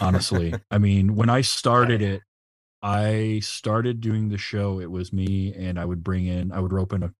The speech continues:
Speaker 1: a couple of friends of mine. And for the first probably ten or fifteen episodes, it was all people I knew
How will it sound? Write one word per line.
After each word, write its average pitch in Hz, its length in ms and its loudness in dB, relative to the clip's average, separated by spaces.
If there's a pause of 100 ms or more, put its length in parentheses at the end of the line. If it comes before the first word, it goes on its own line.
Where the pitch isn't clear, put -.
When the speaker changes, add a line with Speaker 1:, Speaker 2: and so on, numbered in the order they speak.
(120)
Speaker 1:
a 107 100 -4
couple 101 260 0
of 85 80 -2
friends 87 240 0
of 85 40 -2
mine. 76 220 -4 (300)
And 87 380 2
for - 100 0
the 104 80 4
first 104 380 2
probably 98 460 0
ten 104 240 -2
or 101 60 0
fifteen 101 360 -2
episodes, 87 680 -6 (540)
it 110 80 2
was 95 140 4
all 101 220 2
people 104 340 2
I 98 120 4
knew 95 440 2